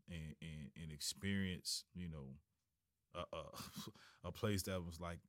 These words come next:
you know, completely foreign to what I was used to, going from Florida to West Virginia, um, and, and having that experience and being able to meet guys,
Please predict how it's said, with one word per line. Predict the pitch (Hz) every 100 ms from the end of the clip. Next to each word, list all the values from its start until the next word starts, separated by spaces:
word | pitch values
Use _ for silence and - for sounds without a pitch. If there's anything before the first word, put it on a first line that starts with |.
| -
you | 92
know, | 85 82
completely | 76 - 120 95
foreign | 92 - 104 101 90
to |
what | 87 95
I | 92
was | 95 82
used | 92 92 -
to, | 87
going | 85 90 87
from | - 80
Florida | - 95 95 90
to | 82
West | 82 92 92
Virginia, | 85 92 104 92 90 - - - - _
um, | 85 82 82 80 78 67
and, | 90 -
and | 85
having | 90 101 90 90
that | 92
experience | 87 - - 95 92 90 80
and | 82
being | 92 90
able | 90 85 78
to | 71
meet | 95 92
guys, | 85 92 92 90 87 87